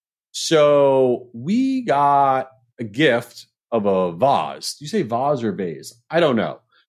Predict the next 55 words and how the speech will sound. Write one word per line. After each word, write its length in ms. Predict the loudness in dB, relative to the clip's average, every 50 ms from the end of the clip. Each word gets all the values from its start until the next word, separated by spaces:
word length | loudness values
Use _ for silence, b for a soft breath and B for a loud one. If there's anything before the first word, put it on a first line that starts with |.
| _ _ -2
We 80 | 0 2
got 160 | 2 2 0
a 40 | 0
gift 200 | -2 -2 -2 -2
of 100 | -2 0
this 160 | 0 -2 -2
vase 500 | -2 0 0 0 0 -2 -4 -10 -12 -10
from 460 | -6 -4 -2 -2 -2 -2 -6 -10 -14 _
somebody 320 | -6 -2 0 2 2 2 2
that 100 | 2 0
we're 80 | 0
really 280 | 0 2 2 2 0 0
close 380 | 0 0 0 0 0 0 -4 -8
to, 260 | -10 -10 -12 -12 -16 _ _ _ _ _ _ _ _ _ _ _ _ _ -4
my 60 | -2
wife 260 | 0 0 0 -2 -2
and 80 | -6 -6
I. 160 | -6 -8 -10 _ _ _ _ _ _ _ -6 -2
And 480 | 0 2 2 2 2 2 2 2 2
the 80 | 2 2
vase 280 | 2 2 2 2 0
is 200 | -2 -4 -8 -12
really 680 | -12 -10 -8 -6 -2 0 2 2 4 4 4 4 4 2
ugly. 440 | 2 0 -2 -4 -10 -12 -14 _ _ _
I 160 | -2 0 0 2
mean, 240 | 2 2 2 2
it 80 | 2 0
is 180 | 0 0 0 0
like, 440 | 0 0 2 0 -2 -4 -6 -10 _ -4
ew, 400 | 0 2 2 4 4 4 2 2
like, 180 | 0 -2 -2
what 180 | 0 0 2 2
is, 180 | 0 -2 -4 -10 -12
wh-, 300 | -8 -8 -8 -8 -8 -10
why, 500 | -6 -2 0 0 2 0 -2 -4 -6 -10 -12 _
right? 420 | -8 -4 0 0 2 0 0 -2 _ _ b b b b b b b _ _ _ _ 0
But 300 | 2 2 2 2 0 -2
we're 200 | 0 2 2 4
like, 600 | 4 4 4 4 2 2 0 -2 -4 -6 -14 _ _ _ _ _ _ _ -14
we 80 | -14
can't 260 | -8 -4 -2 -2 0 0
get 140 | -2 -2
rid 260 | -2 0 2 2 2 2
of 80 | 2
it 220 | 0 -2 -2 -4 -6
'cause 140 | -12 -14
the 80 | -12 -8
person's 340 | -4 -4 -4 -4 -6 -8 -8
like, 140 | -10 -10 -8
really, 380 | -6 -4 -2 0 0 2 2 0
we're 120 | 0 -2
really 280 | -2 0 0 0 0 -2
tight 260 | -2 -2 -2 -2 -2
with 140 | -4 -8 -10
them. 240 | -12 -14 -16 -18